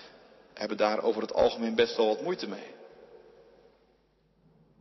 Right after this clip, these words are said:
Wij dromen liever de prachtigste dromen over onszelf,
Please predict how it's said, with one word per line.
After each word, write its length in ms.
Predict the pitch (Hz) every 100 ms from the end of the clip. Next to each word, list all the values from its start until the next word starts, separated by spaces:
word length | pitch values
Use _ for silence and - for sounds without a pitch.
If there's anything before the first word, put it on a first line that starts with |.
| _ _ _ _ _ _ _ _ _ _ _ _ _ _ _ _
Wij 160 | 107
dromen 380 | 107 120 120 117
liever 220 | 123 120
de 80 | 120
prachtigste 520 | 117 147 - - -
dromen 340 | 120 135 139 120
over 200 | 131 143
onszelf, 600 | 139 - 208 104 87 -